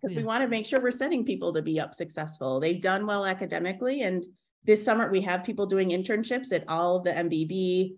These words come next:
Speaker 1: uh, consulting companies. We have people at invest-, a few different people at investment banking roles, uh, at the big banks. So they've been able to be successful in both recruiting and in classes, but that's because they demonst-, they do have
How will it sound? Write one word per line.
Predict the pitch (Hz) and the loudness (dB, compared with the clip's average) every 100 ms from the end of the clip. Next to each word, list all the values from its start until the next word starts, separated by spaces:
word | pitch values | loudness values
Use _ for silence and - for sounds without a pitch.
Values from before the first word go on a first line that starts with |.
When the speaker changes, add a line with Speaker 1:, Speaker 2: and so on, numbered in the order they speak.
| _ _ - | _ _ -4
Speaker 1:
uh, | 156 151 | 0 0
consulting | 156 170 262 262 254 | -2 -2 -2 0 -2
companies. | 233 226 220 208 196 190 190 | 0 -2 0 -2 0 -2 -2
We | |
have | 175 160 | -2 -2
people | 190 165 165 | -2 -2 0
at | 156 | 0
invest-, | 156 151 156 - | 0 -2 -4 -4
a | 156 | -6
few | 156 196 | -4 -6
different | 185 190 190 | -2 -2 -4
people | - 196 190 180 | -6 -4 0 0
at | 151 | 0
investment | 156 180 - 196 | -2 -2 -2 -4
banking | 170 180 180 175 | -2 -2 -2 -2
roles, | 170 170 165 165 - | 0 0 -2 -4 -6
uh, | 160 143 131 - | -6 -4 -4 -6
at | 147 151 | -8 -6
the | |
big | 143 104 135 | -8 -8 -6
banks. | 233 226 208 - - - - _ _ | -4 -2 -4 -8 -16 -20 -20 _ _
So | - 185 180 | 0 4 4
they've | 196 196 | 4 2
been | 208 | 0
able | 214 233 | -2 -2
to | 226 | -2
be | 214 | -2
successful | 208 196 - 185 - 190 165 | -4 -8 -8 -8 -6 -4 -2
in | 185 190 | 0 0
both | 147 160 160 | 0 -2 -2
recruiting | 170 160 170 165 165 165 160 _ _ _ _ 175 | -4 -2 0 2 2 0 -4 _ _ _ _ -2
and | 214 214 | 0 2
in | 185 | 0
classes, | 160 147 165 277 339 | -2 -4 0 0 2
but | 262 240 | 2 2
that's | 233 247 - - - _ _ - | 0 -2 -8 -14 -18 _ _ -8
because | 240 294 262 | -2 2 4
they | 220 202 | 4 4
demonst-, | 214 233 226 - | 4 4 -2 -4
they | 208 | -2
do | 190 220 254 | -2 -2 -4
have | 254 220 190 185 190 | -4 -2 0 0 -4